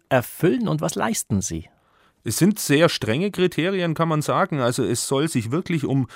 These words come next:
Speaker 2: gewachsene Dörfer handeln, die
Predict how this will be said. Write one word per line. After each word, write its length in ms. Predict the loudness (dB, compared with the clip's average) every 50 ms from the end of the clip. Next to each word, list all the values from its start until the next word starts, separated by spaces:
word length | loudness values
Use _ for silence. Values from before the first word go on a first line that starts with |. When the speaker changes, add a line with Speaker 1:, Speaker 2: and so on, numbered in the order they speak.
| -16 -20 -20 _ 2
Speaker 2:
gewachsene 840 | 2 2 2 2 0 0 0 -2 0 0 2 2 2 2 0 -2 -4 _ -16 _ _
Dörfer 520 | 2 4 4 4 4 2 0 0 0 2 2
handeln, 420 | 0 0 2 0 0 0 0 0
die 300 | 0 0 2 2 2 0